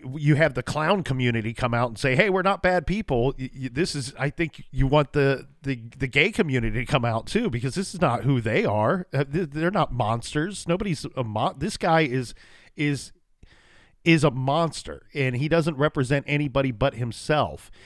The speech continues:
And I thought the same thing as a young, as a young lad. Uh, I thought,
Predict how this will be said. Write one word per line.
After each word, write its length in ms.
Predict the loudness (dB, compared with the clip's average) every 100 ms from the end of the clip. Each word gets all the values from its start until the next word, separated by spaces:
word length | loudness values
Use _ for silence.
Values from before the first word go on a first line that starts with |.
| -12 -10 -4
And 540 | 0 0 0 -2 -6 -6
I 240 | 2 2 4
thought 320 | 2 2 0
the 80 | -4
same 240 | -2 0
thing 220 | 0 0
as 140 | -2 -2
a 60 |
young, 500 | -2 0 0 -2 -6 -8
as 200 | -6 -4
a 100 | -6
young 380 | -4 -2 -2 -2
lad. 500 | 0 0 0 -2 -6 -6
Uh, 400 | -4 -2 0 -2
I 160 | -2 -2
thought, 360 | 0 0 0